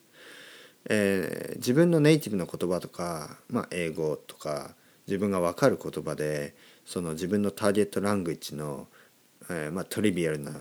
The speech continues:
インフォメーションをいくら聞いてもうまくなりません。ね、日本語がわかるようにはなりません。ね。だから、なんか、もう自分のネイティブターンとかね、英語とかで、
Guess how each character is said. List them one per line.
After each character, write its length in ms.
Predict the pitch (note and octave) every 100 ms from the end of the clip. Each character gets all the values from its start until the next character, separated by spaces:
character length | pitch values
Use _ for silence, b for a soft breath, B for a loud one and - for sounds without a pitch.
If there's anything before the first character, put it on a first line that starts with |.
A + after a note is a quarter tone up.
| - -
イ 80 |
ン 40 | F#2+
フ 120 | F#2
ォ 40 |
メ 60 | F2+
ー 40 |
シ 120 | E2 C#2+
ョ 40 |
ン 20 |
を 60 | C#2+
い 80 | G2+
く 100 | A#2
ら 80 |
聞 160 | - E2
い 40 |
て 100 | D#2
も 240 | D2 D2 - -
う 60 |
ま 140 | B2+ G#2+
く 100 | -
な 120 | D#2
り 80 | F2+
ま 100 | F#2+
せ 140 | -
ん。 60 | - _ _ _ _ _ _ _ _
ね、 180 | A#2+ A#2+ -
日 80 | G2
本 120 | G2
語 80 | F#2
が 60 |
わ 120 | F2 F2
か 140 | A2
る 80 | F2+
よ 60 | D#2
う 40 |
に 100 | -
は 60 | -
な 140 | F2+
り 100 | G#2
ま 120 | G2
せ 140 | D#2+ D2+
ん。 60 | - _ _ _ -
ね。 120 | C#3+ B B B B B -
だ 120 | G#2+
か 100 | F#2
ら、 520 | G2 F#2+ F2 D#2+ D2+ -
な 120 | A2+
ん 40 | B2
か、 260 | - - - b b b b b _
も 260 | A2 F#2+ D#2+
う 80 | - -
自 180 | F#2+
分 320 | G#2 D3+ F3+ F#3
の 220 | F#3+ F3+
ネ 180 | D#3+ E3
イ 40 |
テ 160 | - E3+
ィ 20 |
ブ 80 | F3
タ 160 | F3
ー 40 | D#3
ン 80 |
と 100 | -
か 120 | - -
ね、 200 | B2+ -
英 200 | G2+ A2
語 160 | B2 B2+
と 120 | D#3
か 160 | -
で、 380 | F2+ F#2+ E2+ -